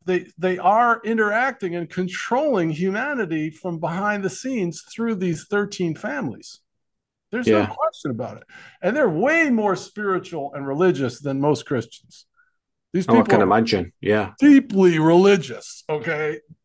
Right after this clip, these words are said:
Speaker 1: And they just, they think Satan is the guy, and, and, and God is just a big meanie, and
Speaker 2: Hmm.
Speaker 1: Satan got a raw deal, and they think he's gonna flip it.
Speaker 2: Yeah. I think, yeah, they must,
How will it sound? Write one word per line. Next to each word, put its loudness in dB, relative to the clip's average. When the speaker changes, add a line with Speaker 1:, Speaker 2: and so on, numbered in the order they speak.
Speaker 1:
And -4
they 2
just, -4
they 4
think 0
Satan 0
is -6
the -10
guy, -6
and, -6
and, -6
and -6
God 4
is 2
just -4
a -6
big -2
meanie, -2
and -4
Speaker 2:
Hmm. 4
Speaker 1:
Satan 2
got -4
a -6
raw 2
deal, -4
and -10
they -2
think -6
he's -6
gonna -6
flip -4
it. -20
Speaker 2:
Yeah. -2
I 0
think, 2
yeah, 2
they 4
must, 0